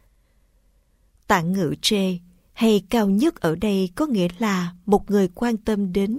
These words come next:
kiếp sau nhiều hơn là các thú vui hiện thời hay trần tục của cuộc đời này, đời sống trong cõi luân hồi này. Từ này chỉ đến người quan tâm nhiều hơn đến lợi lạc lâu dài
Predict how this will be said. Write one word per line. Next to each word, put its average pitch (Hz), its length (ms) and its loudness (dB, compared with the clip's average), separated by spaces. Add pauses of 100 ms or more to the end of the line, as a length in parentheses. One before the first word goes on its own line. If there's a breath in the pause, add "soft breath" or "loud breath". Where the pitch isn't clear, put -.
kiếp - 160 -2
sau 190 320 -4
nhiều 175 300 -2
hơn 208 300 0 (340 soft breath)
là 190 400 2
các 277 180 -4
thú 302 180 0 (140)
vui 254 300 0
hiện 175 280 0
thời 165 340 -2 (220 soft breath)
hay 247 360 -2
trần 180 280 0
tục 165 240 0
của 180 120 2
cuộc 180 280 0
đời 165 200 0
này, 156 340 -2 (540)
đời 202 200 2
sống 190 360 -6 (140)
trong 233 180 -4
cõi 143 280 -4
luân 226 300 -2
hồi 170 220 -2
này. 151 340 -6 (920)
Từ 226 180 6
này 185 480 -2
chỉ 165 140 2
đến 208 300 -2
người 254 240 0
quan 262 300 -4
tâm 254 320 0
nhiều 185 240 0
hơn 208 300 0 (360 soft breath)
đến 208 260 6
lợi 269 300 0
lạc 185 360 -2
lâu 240 280 -2
dài 165 320 -2